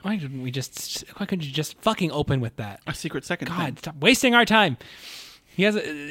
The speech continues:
Speaker 1: it requires some payment for his trade secret, so we're just like, uh, it's
Speaker 2: Rather
Speaker 1: prob-
Speaker 2: than give him Gil. <laughs>
Speaker 1: Yeah,
Speaker 2: Just
Speaker 1: Gil doesn't work. Uh, we gotta go find some more Verbertite gold.
Speaker 2: He dropped a coin in the mines and he wants us to go find it.
Speaker 1: God, we have, I have thirty million gil on my character.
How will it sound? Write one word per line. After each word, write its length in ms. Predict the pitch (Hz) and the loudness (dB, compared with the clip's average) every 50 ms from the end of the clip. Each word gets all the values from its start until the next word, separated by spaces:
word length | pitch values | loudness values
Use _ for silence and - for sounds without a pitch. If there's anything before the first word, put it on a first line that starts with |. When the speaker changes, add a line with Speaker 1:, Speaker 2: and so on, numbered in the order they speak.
| 165 - 156 | -8 -6 -2
Speaker 1:
it 40 | 190 | 0
requires 400 | 202 196 196 220 240 233 208 - | 0 2 6 6 6 6 6 4
some 120 | - 208 | 2 2
payment 360 | 175 170 208 214 208 208 180 | 2 4 4 4 4 2 0
for 100 | - 190 | 0 0
his 100 | 180 170 | 0 0
trade 300 | - - 196 196 190 180 | 0 0 0 0 0 0
secret, 380 | - - 160 139 - 131 123 - | 0 -2 -2 -2 -2 -4 -4 -4
so 160 | - - 160 156 | -4 -2 -2 0
we're 140 | 151 156 | 0 -2
just 180 | 151 156 143 - | -4 -4 -4 -6
like, 180 | 165 147 - _ _ - - - | -6 -8 -8 _ _ -20 -16 -12
uh, 380 | - 143 139 139 139 135 131 131 | -8 -6 -6 -4 -4 -4 -6 -6
it's 100 | 135 - | -2 2
Speaker 2:
Rather 140 | 143 151 - 202 | 2 4 4 4
Speaker 1:
prob- 60 | 165 | 4
Speaker 2:
than 140 | 170 160 147 | 2 2 2
give 280 | 143 - 160 156 - | 4 4 4 4 4
him 180 | - 208 190 180 | 4 2 2 4
Gil. 400 | 160 185 175 143 143 175 180 - - | 4 6 6 8 6 6 4 2 -4
<laughs> 60 | - - | -6 -2
Speaker 1:
Yeah, 260 | 175 175 170 160 147 139 | 2 2 4 4 4 2
Speaker 2:
Just 220 | 143 143 143 139 | 0 -2 -2 0
Speaker 1:
Gil 180 | 135 180 214 208 | 2 4 4 4
doesn't 240 | 196 190 175 175 151 | 4 2 2 2 2
work. 280 | 139 131 - - - _ _ _ _ _ _ _ _ _ - | 0 -2 -2 -6 -12 _ _ _ _ _ _ _ _ _ -4
Uh, 140 | 175 147 143 | -2 0 0
we 80 | 156 160 | 0 2
gotta 220 | 165 170 165 170 | 2 2 2 2
go 100 | 165 165 | 2 0
find 320 | 147 - 175 160 156 147 135 | -2 0 0 0 0 -2 -2
some 200 | - 160 147 143 | -2 -2 0 0
more 200 | 143 147 147 135 | 2 0 0 2
Verbertite 640 | 139 156 175 165 175 160 - 165 160 151 143 135 | 4 4 2 2 2 0 0 0 0 0 0 0
gold. 560 | 131 160 165 165 160 151 147 139 131 123 117 - | 4 4 6 8 8 8 6 6 4 2 0 0
Speaker 2:
He 140 | - 165 | 2 2
dropped 340 | 156 127 160 175 185 180 - 185 | 4 6 8 8 8 8 8 4
a 80 | 160 | 4
coin 440 | 147 - - 156 147 147 147 147 139 | 4 4 2 4 6 8 8 6 6
in 220 | 135 139 143 135 | 4 4 4 4
the 80 | 135 131 | 4 4
mines 380 | 131 131 131 131 127 127 127 175 | 4 4 4 4 2 2 0 0
and 80 | - 175 | 0 0
he 60 | 143 | 0
wants 220 | 131 135 131 - | 0 0 -2 -4
us 80 | 135 - | -6 -6
to 80 | - | -4
go 140 | 127 139 131 | 0 0 0
find 340 | 120 - - 127 120 123 - | 0 -2 -4 -4 -2 -2 -4
it. 220 | 117 117 - - - _ _ - | -6 -8 -8 -10 -14 _ _ -20
Speaker 1:
God, 120 | - 175 - | -18 -18 -16
we 80 | - | -14
have, 140 | - - 165 165 | -10 -10 -6 -4
I 40 | |
have 120 | 147 165 156 | -4 -6 -6
thirty 340 | - - 180 180 180 185 165 | -6 -6 -4 -2 -2 -2 -2
million 360 | 135 127 131 131 131 131 127 | -2 -2 -2 -2 -2 -2 -2
gil 240 | 123 - 127 123 117 | 0 0 -2 -2 -2
on 120 | 110 110 | -4 -4
my 140 | 113 110 110 | -4 -6 -6
character. 480 | - 123 113 113 123 - - 143 143 | -6 -8 -8 -8 -10 -10 -8 -6 -6